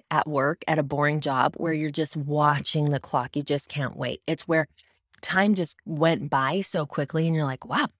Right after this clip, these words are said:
where did the time go?" That is one of the hallmarks of play. So, is there freedom from time? Next, does it diminish the consciousness of self?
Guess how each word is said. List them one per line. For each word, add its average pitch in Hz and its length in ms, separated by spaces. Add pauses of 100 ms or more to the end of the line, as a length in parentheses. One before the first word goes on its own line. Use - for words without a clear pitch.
where 202 160
did 196 100
the 165 100
time 147 300
go?" 143 460
That 165 500 (460)
is 160 200
one 147 240
of 147 120
the 143 80
hallmarks 143 540
of 143 180
play. - 260 (720)
So, - 360 (960)
is 160 160
there 160 120
freedom 156 300
from 170 140
time? 147 400
Next, 185 580 (360)
does 196 260
it 269 180
diminish 185 680
the 320 120
consciousness 165 920
of 147 180
self? - 640